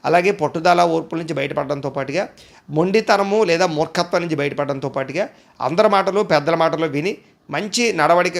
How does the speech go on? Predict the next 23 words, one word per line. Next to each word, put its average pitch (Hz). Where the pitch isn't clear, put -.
కలిగి 156
మంచి 185
ఆలోచనలు 160
చేసి 147
మంచి 143
నిర్ణయాలు 151
తీసుకునే 127
ప్రయత్నం 120
చేస్తారు. -
ఆరోగ్యం 175
పట్ల 156
ప్రత్యేక 156
శ్రద్ధ 135
పెట్టడంతో 156
పాటుగా 156
దీర్ఘకాలిక 156
రోగాలు 143
తగ్గించుకోవడానికి 139
ప్రయత్నం 123
చేస్తారు. -
కాకపోతే 185
కాస్త 185
లేజినెస్, 185